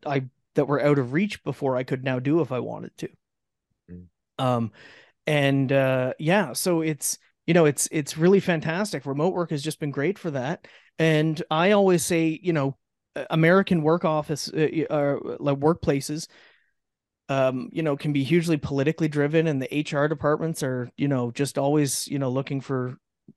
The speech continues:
Speaker 1: excuses to justify their existence. And so, you know, if you go to work, you can see people on video chat, you can hear them on, you know, on the video chat.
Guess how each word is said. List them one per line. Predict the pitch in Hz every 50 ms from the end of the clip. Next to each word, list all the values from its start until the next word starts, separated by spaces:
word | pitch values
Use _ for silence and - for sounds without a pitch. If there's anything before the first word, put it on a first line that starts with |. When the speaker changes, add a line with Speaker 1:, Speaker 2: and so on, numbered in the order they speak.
| _ _
Speaker 1:
excuses | 143 135 - - - 151 143 151 - 151 135 -
to | - 131
justify | 127 139 135 - - 131 - 143 135
their | 131 135 131
existence. | 127 123 123 135 160 170 - - 139 127 127 - - - - - - _ _ _ _ _
And | - 151 147 135 131 131 127 - -
so, | - - - 165 151 147 143 143
you | - 175 175
know, | 156 135 123 135 - _ _ _ _ _ _ _ _ _ _ _ _ _ _
if | 151 139 -
you | 160 160
go | 139 170 180 208
to | 226
work, | 185 156 170 185 185 - - - - _ _ _ -
you | 143 156 180
can | - 170 151
see | - - - 180 196 214
people | 208 - 220 - - 185
on | 180 156 147
video | 139 156 160 185 180 160 143
chat, | 131 - - 127 117 120 143 185 - _ _ _ _ _ _
you | 156
can | 156 - 156 147
hear | 139 - 143 147 170 196
them | 196 180 170 165 160 156
on, | - 143 143 139 135 131 127 - _ _ _ _ _
you | - 165 147
know, | 139 131 135 139 - -
on | 135 135 131 127
the | 127 123
video | 135 131 127 123 123 120
chat. | 120 - 135 117 117 131 165 202 -